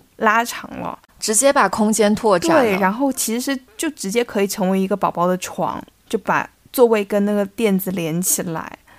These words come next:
Speaker 2: 对，我见过这个东西，我之前应该是在看其他博主的就 vlog 分享，他可能是从国外要回国内的时候，就有特别带了这样的一个东西，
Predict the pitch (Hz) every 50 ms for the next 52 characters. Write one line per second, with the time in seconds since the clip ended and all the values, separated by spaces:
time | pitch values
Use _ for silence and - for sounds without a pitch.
0 | _ _ _ _ _ - 339 349 330 262 214 185 190 190 180 - 294 277 269 254
1 | 214 220 220 202 190 190 185 190 196 190 - 202 185 175 170 180 - 208 - 226
2 | 196 190 190 196 202 196 208 - 208 202 208 196 196 - 208 208 190 180 180 185
3 | - - 180 190 190 190 196 - - 156 151 156 175 - 175 156 127 120 101 98
4 | - - - 165 160 180 190 196 190 160 170 190 185 - 190 180 185 202 - -
5 | 170 - - - - - - - - - _ _ - - 220 233 - 220 180 165
6 | 160 175 - 202 190 - - - 180 151 151 175 - 147 151 151 170 190 190 180
7 | 180 175 175 - - 160 156 - - 147 - 147 175 190 185 165 160 170 - -
8 | - 165 170 - - - - - 220 190 143 - - - 247 208 175 151 139 104
9 | 95 98 - - 190 165 151 135 - - 202 165 151 135 127 - 151 165 156 151
10 | 175 185 - - 143 -